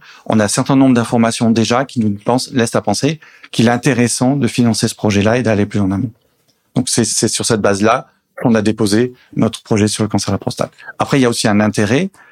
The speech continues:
comme je disais, c'est que le cancer de la prostate, même si nous avons déjà beaucoup d'options thérapeutiques pour ce type de cancer,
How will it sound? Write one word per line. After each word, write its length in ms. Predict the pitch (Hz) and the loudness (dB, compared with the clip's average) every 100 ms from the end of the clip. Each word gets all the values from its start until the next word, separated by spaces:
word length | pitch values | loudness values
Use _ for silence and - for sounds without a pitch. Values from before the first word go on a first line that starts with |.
| _ | _
comme 120 | - 113 | -4 -2
je 60 | |
disais, 300 | 104 98 131 | 0 2 0
c'est 180 | 131 - | 0 -6
que 300 | - 104 104 - - - | -2 0 0 -6 -8 -4
le 60 | |
cancer 260 | - 113 117 | -2 0 0
de 40 | |
la 40 | 110 | 0
prostate, 320 | 113 - 113 | -2 0 2
même 260 | 120 139 | 2 2
si 460 | 135 - 131 135 139 - - - | 0 0 0 0 0 -6 -8 -2
nous 140 | 110 | 0
avons 260 | 104 104 104 | 2 2 2
déjà 340 | 104 104 110 | 2 2 0
beaucoup 260 | 104 123 147 | 0 0 2
d'options 400 | 123 120 - 120 | 0 0 0 0
thérapeutiques 580 | 117 101 107 104 185 - | 0 -2 -2 -2 -4 -4
pour 120 | 107 | -4
ce 80 | 107 | -2
type 220 | - 104 | 0 0
de 40 | |
cancer, 500 | 98 95 - 127 180 | 0 0 0 0 -2